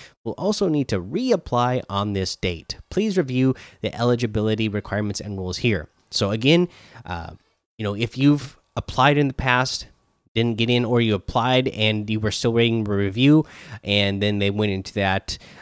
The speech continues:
uh, freeze where they weren't letting anybody in for a while, you need to reapply now so that, uh, you have that chance to get in.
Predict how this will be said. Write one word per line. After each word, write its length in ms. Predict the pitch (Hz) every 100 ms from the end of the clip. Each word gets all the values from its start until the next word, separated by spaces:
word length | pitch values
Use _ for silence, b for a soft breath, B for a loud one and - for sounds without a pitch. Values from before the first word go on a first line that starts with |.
| -
uh, 200 | 92 85
freeze 440 | - 120 131 127
where 120 | 110
they 80 | 98
weren't 300 | 98 101 78
letting 260 | 101 101 98
anybody 440 | 101 95 92 95
in 200 | 123 151
for 140 | 147 151
a 40 |
while, 380 | 147 151 151 - B B B B _
you 200 | - 95
need 160 | 120 123
to 140 | 113
reapply 540 | 98 120 117 - 110 107
now 320 | 120 107 95
so 160 | - 101
that, 320 | 101 92 - -
uh, 60 |
you 180 | 95 98
have 200 | 104 101
that 180 | 101 92
chance 340 | - 101 92
to 100 | -
get 200 | 92 95
in. 240 | 101 92